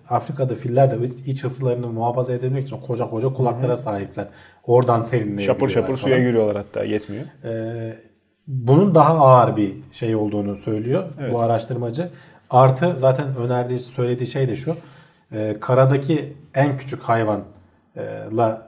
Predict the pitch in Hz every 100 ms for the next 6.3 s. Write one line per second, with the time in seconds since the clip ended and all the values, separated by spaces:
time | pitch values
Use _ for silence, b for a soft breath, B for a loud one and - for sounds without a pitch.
0 | - 117 113 123 120 131 123 131 123 -
1 | - 101 107 113 120 120 - 104 104 120
2 | 107 - 117 135 135 101 127 165 107 98
3 | 101 98 101 101 98 90 101 104 170 -
4 | b b b b b - 107 104 - -
5 | 110 120 135 135 127 135 - 127 120 139
6 | 170 170